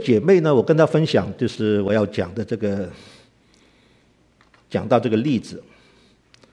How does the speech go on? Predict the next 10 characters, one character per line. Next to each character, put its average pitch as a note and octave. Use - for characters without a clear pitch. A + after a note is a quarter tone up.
这 B3
个 F#3+
姐 A2
妹 C#3
的 B2+
就， A2
就 G#2+
跟 B2
我 G#2+
讲， -